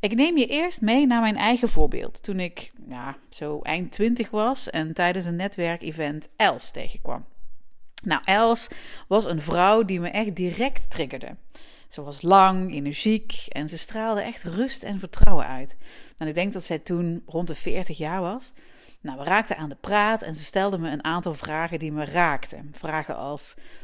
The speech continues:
nou, waar loop jij tegenaan in je werk, in je leven? Wat vind je echt leuk? Wat vind je uitdagend? En wat wil je graag? Nou, vragen waar ik tot dat ogenblik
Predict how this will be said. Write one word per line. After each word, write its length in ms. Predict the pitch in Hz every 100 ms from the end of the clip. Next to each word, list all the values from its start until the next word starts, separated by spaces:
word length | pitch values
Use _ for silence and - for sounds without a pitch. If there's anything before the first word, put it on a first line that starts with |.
| - -
nou, 160 | - 147
waar 120 | 151
loop 180 | 180 175
jij 100 | 165
tegenaan 520 | 170 151 165 214 285
in 100 | 277
je 100 | 254
werk, 680 | 214 220 208 214 208 - - - - -
in 140 | 139
je 100 | 135
leven? 800 | 139 190 202 202 190 185 180 180
Wat 160 | 175 160
vind 200 | - 160
je 80 | -
echt 200 | 147 -
leuk? 720 | 170 214 214 202 202 202 - - - -
Wat 160 | 160
vind 180 | - 156
je 80 | -
uitdagend? 1120 | 131 143 185 180 175 175 160 165 165 - - -
En 80 | -
wat 140 | 135
wil 240 | 180 269 339
je 160 | 202
graag? 520 | - 139 87 - - - -
Nou, 180 | 139 -
vragen 440 | - 165 180 151
waar 200 | 151 151
ik 140 | 147
tot 220 | - 165 156 -
dat 280 | 208 247 -
ogenblik 600 | 180 170 151 180 269